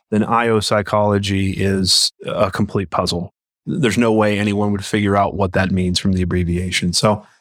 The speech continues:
that's strike two. Name's too long is strike one.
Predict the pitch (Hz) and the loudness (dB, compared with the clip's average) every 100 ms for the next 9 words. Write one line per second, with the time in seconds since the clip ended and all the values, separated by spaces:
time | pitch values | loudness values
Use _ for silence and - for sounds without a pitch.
0 | _ _ _ _ 147 123 - - 101 90 | _ _ _ _ 0 2 2 0 0 -2
1 | - 90 85 - _ _ _ _ _ _ | -2 -2 -2 -8 _ _ _ _ _ _
2 | - 117 131 123 135 127 123 123 117 - | -2 2 2 2 2 4 4 4 2 2
3 | 120 120 127 131 131 123 | 2 2 2 4 2 0